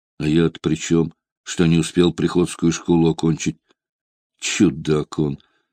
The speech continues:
А тут банда. Опять кровь, а я уж уморился так жить. Опостылило все.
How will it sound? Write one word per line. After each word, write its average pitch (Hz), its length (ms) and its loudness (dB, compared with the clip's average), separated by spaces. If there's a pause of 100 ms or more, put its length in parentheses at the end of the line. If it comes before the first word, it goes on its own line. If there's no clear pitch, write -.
(540)
А 73 100 -6
тут 120 220 0
банда. 73 640 -2 (920)
Опять 110 460 4
кровь, 101 640 4 (760)
а - 120 -10
я 95 160 2
уж - 240 -4
уморился 80 680 -4
так - 280 -12
жить. - 400 -10 (1080)
Опостылило - 1000 -4
все. - 380 -14